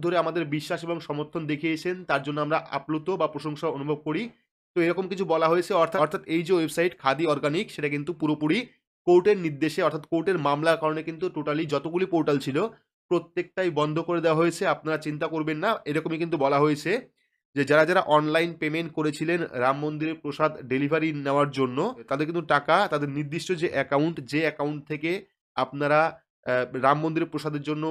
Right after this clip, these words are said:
অর্ডার করেছিলেন, যে টাকা পে করেছিলেন, সেই অ্যাকাউন্টেই কিন্তু তারা টাকাটি রিফান্ড করবে, এমনটাই কিন্তু আদেশ রয়েছে, এমনটাই কিন্তু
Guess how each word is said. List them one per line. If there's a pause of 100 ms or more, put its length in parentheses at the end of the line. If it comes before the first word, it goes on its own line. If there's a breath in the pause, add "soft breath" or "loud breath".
(140)
অর্ডার
করেছিলেন,
যে (120)
টাকা (140)
পে (120)
করেছিলেন, (280)
সেই
অ্যাকাউন্টেই
কিন্তু
তারা (100)
টাকাটি (140)
রিফান্ড (100)
করবে, (480 soft breath)
এমনটাই
কিন্তু (240)
আদেশ (140)
রয়েছে, (120)
এমনটাই
কিন্তু